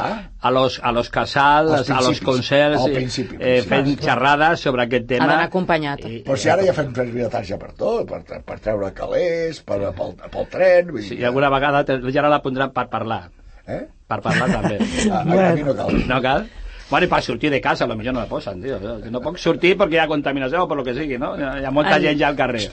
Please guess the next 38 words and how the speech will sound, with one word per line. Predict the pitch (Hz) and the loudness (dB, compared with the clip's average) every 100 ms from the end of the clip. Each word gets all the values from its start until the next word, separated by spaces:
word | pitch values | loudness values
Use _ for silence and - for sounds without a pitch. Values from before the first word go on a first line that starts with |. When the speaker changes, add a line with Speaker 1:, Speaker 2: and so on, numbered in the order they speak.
| - | -8
Speaker 2:
Per | 104 | -8
entrar | 95 104 | -8 -6
a | 104 | -4
la | 104 | -4
ràdio, | 104 87 | -6 -6
també, | 82 82 | -12 -14
una | 82 | -16
tarda. | - 82 76 82 - | -16 -16 -18 -18 -10
Speaker 1:
<laughs> | - - 131 - - - - | -8 -4 -6 -6 -10 -10 -10
Speaker 3:
Home, | 143 135 | -8 -2
aquí | 185 | 0
us | 175 | 2
obrim | 190 175 180 | 2 2 2
Speaker 1:
No. | 185 | 2
Speaker 3:
amb | 196 202 196 | 2 4 4
les | 196 | 4
braços | 190 180 196 175 | 2 0 -2 -2
oberts, | 165 139 131 123 | -2 -2 -4 -4
eh? | 165 202 - | 0 0 2
Ens | 208 - | 0 2
queden | 247 214 254 233 | 2 4 4 4
quatre | 247 233 | 4 2
minutets | 202 196 196 - | 0 2 0 2
per | 190 | 0
acabar | 185 180 | 2 0
aquesta | 180 190 | -2 -2
tertúlia, | 175 165 - 170 175 240 254 | 0 0 0 0 2 0 0
perquè | 180 165 | -2 -2
després | - 151 | -4 -4
tenim | 180 175 | -2 -2
una | 170 | -2
entrevista | 165 165 165 156 113 | -2 -2 0 -2 0
Speaker 1:
Ja | 165 | 2
passa. | 165 | 2
Speaker 3:
que | 180 | 4
hem | |
hagut | 170 170 | 2 4
d'enregistrar | 170 165 170 165 - 165 | 2 2 0 -2 -2 0